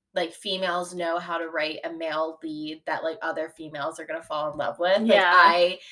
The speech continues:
Speaker 1: that, like, dynamic I find so interesting.
Speaker 2: Yeah.
Speaker 1: And so this was, like, I feel like she wrote, like, the main character, like,
Speaker 2: Perfectly for the
Speaker 1: literally, like, any, anyone's, like, dream man, essentially.
Speaker 2: Oh.
Speaker 1: And, like, he's just, like,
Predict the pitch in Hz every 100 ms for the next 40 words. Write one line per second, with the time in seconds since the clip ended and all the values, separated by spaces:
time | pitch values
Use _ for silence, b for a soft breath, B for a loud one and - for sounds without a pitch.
0 | B - 196 180 202 202 202 208 202 196
1 | 156 156 170 - 170 170 160 170 170 -
2 | 160 160 147 147 180 180 - 214 214 220
3 | 185 175 185 - _ _ - - 220 208
4 | 190 196 180 170 175 - b b 196 214
5 | 208 208 202 190 185 180 180 - 185 170
6 | 160 151 151 _ _ _ _ _ _ _
7 | - - 214 190 175 175 180 170 170 -
8 | 170 165 175 175 170 151 175 180 156 147
9 | 151 185 175 175 170 139 - _ _ _
10 | - 208 208 - 190 190 - 190 180 196
11 | 190 190 185 185 170 - 180 180 180 175
12 | - 190 190 180 180 170 160 160 151 143
13 | 143 120 151 - - 226 226 339 - -
14 | 392 233 190 175 196 190 180 175 202 196
15 | 180 185 190 170